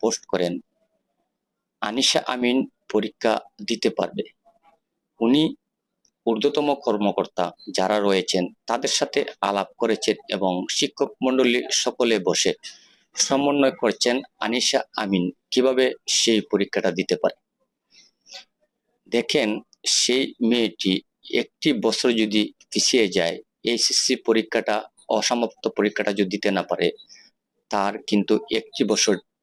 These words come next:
পিছিয়ে যাবে। আর ওইদিকে তার মা প্রথম পরীক্ষার দিন উপস্থিত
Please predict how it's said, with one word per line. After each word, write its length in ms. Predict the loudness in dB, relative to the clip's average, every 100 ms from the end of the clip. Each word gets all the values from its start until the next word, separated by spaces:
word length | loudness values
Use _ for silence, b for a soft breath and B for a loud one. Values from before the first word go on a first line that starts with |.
| _ -6
পিছিয়ে 320 | 0 2 2
যাবে। 260 | 0 -2 -8 _ _ _ _ _ _ _ -4
আর 160 | -4 -2
ওইদিকে 600 | 2 2 2 0 0 0 -2 _
তার 260 | -4 -2 -2
মা 360 | 0 2 2 -2 B B B
প্রথম 340 | -2 0 -2 0
পরীক্ষার 440 | 0 0 -2 -2
দিন 280 | 0 0 0 -6 _ _ _ -6
উপস্থিত 400 | -4 -4 -2